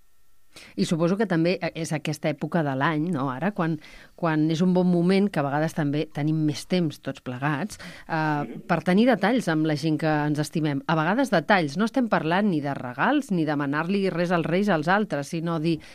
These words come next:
Speaker 1: «Avui que tenim una estona anem a fer alguna cosa junts», o «Vine a casa que et preparo aquell plat que t'agrada», no?
Speaker 2: Sí, és temps, eh, com que trenquem la rutina i tenim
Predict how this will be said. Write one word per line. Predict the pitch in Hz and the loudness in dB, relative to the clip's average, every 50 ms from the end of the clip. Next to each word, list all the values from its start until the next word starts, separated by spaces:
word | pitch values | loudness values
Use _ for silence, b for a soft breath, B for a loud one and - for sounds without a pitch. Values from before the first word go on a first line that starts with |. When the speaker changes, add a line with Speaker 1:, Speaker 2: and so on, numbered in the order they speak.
| B B B - | B B B -2
Speaker 1:
«Avui | 185 185 202 180 | 0 0 2 2
que | 208 | 0
tenim | 180 202 185 196 196 | 0 0 0 0 0
una | 202 196 | 2 0
estona | 185 180 - - 196 196 190 196 | 0 0 0 0 0 0 0 -2
anem | 196 190 185 180 180 | -2 -2 -2 -2 -2
a | 175 | -2
fer | - 185 | -2 -4
alguna | 170 156 170 170 160 | -2 -2 -2 -2 -2
cosa | 151 160 151 151 156 | -2 -4 -4 -2 0
junts», | 156 247 269 262 254 254 247 214 | 2 4 4 4 4 2 0 0
o | 190 185 175 165 165 | 0 2 2 2 0
«Vine | 156 175 180 175 165 | 0 0 0 0 -2
a | 165 | -2
casa | - 165 165 165 170 165 | 0 -2 -2 0 -2 -2
que | - 165 | -2 -4
et | 156 - | -4 -2
preparo | - 156 151 135 156 156 160 160 160 156 156 151 - - - | -2 -4 -2 -2 -2 -2 -2 -2 -2 -2 -4 -4 -6 -8 -8
aquell | 170 151 165 165 | -6 -4 -2 -2
plat | 156 - 170 151 - | -2 -2 -4 -4 -4
que | - 165 | -4 -4
t'agrada», | 143 156 139 143 156 165 226 226 180 175 190 | -4 -4 -4 -2 -2 -2 -2 -2 -2 -2 -2
no? | 208 180 165 190 302 403 b b b b b b b b b b b b b b b _ - - - - - | -2 -2 -2 -2 -2 -4 b b b b b b b b b b b b b b b _ -20 -20 -20 -14 -8
Speaker 2:
Sí, | - 160 | -6 -6
és | 165 165 185 - - 107 107 113 120 - 143 135 - | -6 -6 -8 -12 -10 -6 -6 -4 -4 -4 -6 -6 -4
temps, | - 170 170 165 151 - - - | -4 -4 -4 -4 -6 -10 -8 -4
eh, | 135 131 131 131 127 127 127 | -4 -2 -2 -2 -4 -4 -4
com | 131 131 127 117 - | -6 -6 -8 -6 -4
que | 127 123 120 120 120 120 117 113 110 104 - - - - - - - | -2 0 2 2 2 2 2 2 2 0 -2 -6 -8 -12 -14 -12 -8
trenquem | 117 117 113 143 147 | -8 -6 -4 -4 -4
la | 180 175 | -2 -2
rutina | 160 139 117 - - - 104 131 170 185 175 147 - - - - | -2 -4 -4 -4 -4 -4 -4 -4 -4 -6 -10 -14 -16 -20 -20 -18
i | - | -12
tenim | - - 113 110 113 120 120 123 123 120 117 113 | -8 -6 -6 -6 -6 -6 -6 -6 -8 -8 -8 -10